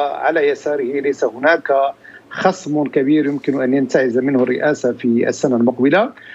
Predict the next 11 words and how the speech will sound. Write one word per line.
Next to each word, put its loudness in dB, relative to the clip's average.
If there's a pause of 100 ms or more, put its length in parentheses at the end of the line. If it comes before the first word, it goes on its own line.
(180)
وبالتالي 0 (300)
حاول -2 (400)
أن، -8
ويحاول 2 (460)
أن، 2
آه، 2
يأخذ 0 (520)
من 0
اليمين 2 (260)
واليمين 2
المتطرف. -2